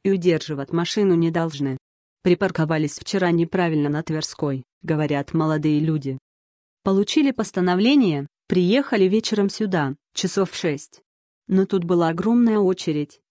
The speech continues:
люди стояли уже часа по четыре,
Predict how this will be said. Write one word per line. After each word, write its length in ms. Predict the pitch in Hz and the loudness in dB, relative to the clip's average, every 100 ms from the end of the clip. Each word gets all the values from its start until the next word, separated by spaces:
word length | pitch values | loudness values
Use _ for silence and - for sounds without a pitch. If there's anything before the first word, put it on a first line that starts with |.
| _ | _
люди 300 | 202 214 185 | 0 0 2
стояли 520 | 180 - 180 220 269 220 | 0 0 0 2 2 2
уже 260 | 190 180 | 2 0
часа 320 | 170 190 - | 2 -2 -2
по 120 | 165 170 | -6 -6
четыре, 580 | - - 254 220 139 | -6 -2 0 2 -2